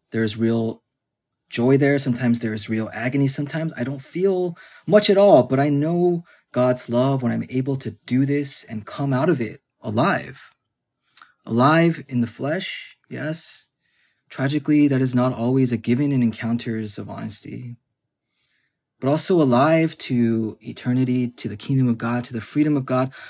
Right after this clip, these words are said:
I am alive to the power of life, that is the capacity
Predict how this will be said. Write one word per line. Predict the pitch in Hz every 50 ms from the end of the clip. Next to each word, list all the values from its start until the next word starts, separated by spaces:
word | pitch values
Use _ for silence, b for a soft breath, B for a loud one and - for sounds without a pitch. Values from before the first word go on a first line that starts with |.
| B B B
I | 135
am | 165 190
alive | 190 165 131 120 123 139 165 190 202 208 202 196
to | - -
the | 147 131 113
power | - _ - - - 143 135 143 156 165 165 147
of | 127 110 113 113
life, | 110 117 120 110 110 107 - - - - -
that | 117 117
is | 117 117 117
the | 120
capacity | 117 - - - - - - 120 127 127 - - 131 131 123 120 117 117 120